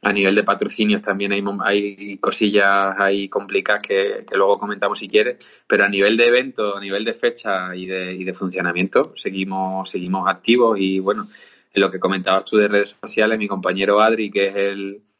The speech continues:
el, el, el que lo lleva todo, mm, dentro de, del proyecto, a nivel de redes, pues está haciendo un curro impresionante, eh, tanto en calidad como en cantidad de, de publicaciones. Y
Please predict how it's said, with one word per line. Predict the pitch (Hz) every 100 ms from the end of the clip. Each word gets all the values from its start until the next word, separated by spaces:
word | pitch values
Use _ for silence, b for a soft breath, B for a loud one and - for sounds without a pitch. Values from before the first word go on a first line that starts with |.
| -
el, | 104 98 98 98 98 92
el, | 95 101 -
el | 98
que | 98
lo | 98
lleva | 104 101
todo, | 113 117 104 -
mm, | 110 98 95 98 98
dentro | - 95 104 101
de, | 98 101 101 101 101 101
del | 104 98
proyecto, | 101 101 104 - 117 - B B -
a | -
nivel | 104 104
de | 101
redes, | 98 101 107 113
pues | - 104 95 92 92 90
está | - 98
haciendo | - 101 101
un | 101
curro | 95 101 101 104 104
impresionante, | 107 107 104 104 104 110 95 92 98
eh, | 95 92 92
tanto | 98 98 101
en | 95
calidad | 95 92 95 101
como | 110 113 113 107
en | 104
cantidad | 104 104 98 98 98
de, | 98 98 104
de | 101
publicaciones. | 104 101 98 95 113 117 - b b b b b
Y | 107 104 101 101 95 95